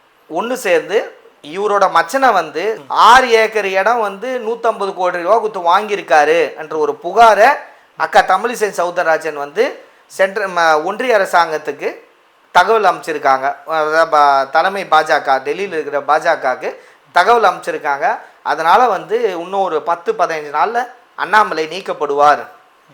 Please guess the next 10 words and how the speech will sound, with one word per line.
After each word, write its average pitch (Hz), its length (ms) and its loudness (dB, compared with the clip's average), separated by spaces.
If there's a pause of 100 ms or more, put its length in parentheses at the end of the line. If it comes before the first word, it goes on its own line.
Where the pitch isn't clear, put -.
(220)
இல்ல 180 140 0
வேற 165 280 2
தலைமைக்கு, 165 540 -2 (320)
ம-, 151 240 -2
தமிழிசை 185 400 -2
சவுந்தரராஜனே 151 540 -4
மீண்டும் 185 340 -6
வருவார் 147 360 0
என்ற 135 180 -10 (380)
ஒரு 143 160 -10